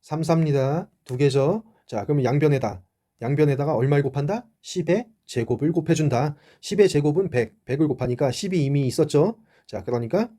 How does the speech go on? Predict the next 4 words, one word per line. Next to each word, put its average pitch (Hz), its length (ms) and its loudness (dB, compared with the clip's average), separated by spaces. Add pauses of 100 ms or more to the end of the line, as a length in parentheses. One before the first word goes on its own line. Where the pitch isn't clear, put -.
(720)
천이 170 320 0
되고, 120 460 -2
천 190 220 -2
C는, 156 640 0